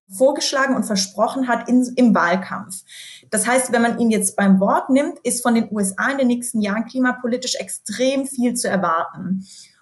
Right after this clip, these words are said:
Und ich würde mal damit anfangen, was wirklich eine positive Neuerung ist, dass Biden ganz aktiv als Präsident von einer Klimakrise spricht. Also allein das Vokabular, was er verwendet, zeigt, er nimmt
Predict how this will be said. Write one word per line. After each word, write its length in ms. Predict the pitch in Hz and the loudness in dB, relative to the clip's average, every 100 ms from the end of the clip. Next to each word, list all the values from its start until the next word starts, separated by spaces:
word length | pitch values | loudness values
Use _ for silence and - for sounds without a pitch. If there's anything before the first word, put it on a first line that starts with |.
| _ | _
Und 120 | 233 | 0
ich 160 | 233 226 | 0 2
würde 160 | 262 | 4
mal 120 | 269 247 | 4 2
damit 280 | 233 196 | 2 -2
anfangen, 680 | 202 254 - 277 277 285 285 - _ _ _ | -2 -2 -2 -2 -2 -4 -8 -18 _ _ _
was 520 | 196 226 - - - - - | -2 0 0 -2 -4 -10 -4
wirklich 320 | 240 311 - | -2 0 0
eine 100 | 262 | 2
positive 540 | 254 277 320 330 240 247 | 2 0 0 -2 0 2
Neuerung 500 | 220 262 269 262 247 | 4 2 2 0 0
ist, 220 | 254 - | -4 -2
dass 240 | 214 - | -2 -2
Biden 460 | 190 196 262 302 294 | -2 0 0 -2 -2
ganz 340 | 214 247 294 - | 0 0 0 -4
aktiv 680 | - - 254 277 311 - - - _ | -8 -6 -4 -4 -6 -10 -16 -20 _
als 200 | 226 214 | -4 -2
Präsident 540 | - 233 233 202 226 254 | -2 -2 -2 0 2 2
von 200 | - 214 | 0 -2
einer 280 | 208 202 190 | 0 0 -2
Klimakrise 960 | 220 254 285 226 - - 240 285 285 | -2 -2 0 0 -2 -4 0 0 -2
spricht. 560 | 359 - 311 381 - - | -6 -6 -4 -4 -6 -6
Also 200 | - 208 | -2 0
allein 360 | 202 196 202 262 | 2 4 4 2
das 200 | 262 226 | 0 -4
Vokabular, 580 | 233 233 214 196 196 254 | -6 -6 -2 2 2 2
was 160 | 285 | -2
er 100 | 262 | -4
verwendet, 480 | 262 240 240 247 247 | -4 -2 0 0 -2
zeigt, 440 | - 202 262 302 - | -2 0 0 -2 0
er 120 | 226 | 4
nimmt 380 | 233 254 294 | 4 4 2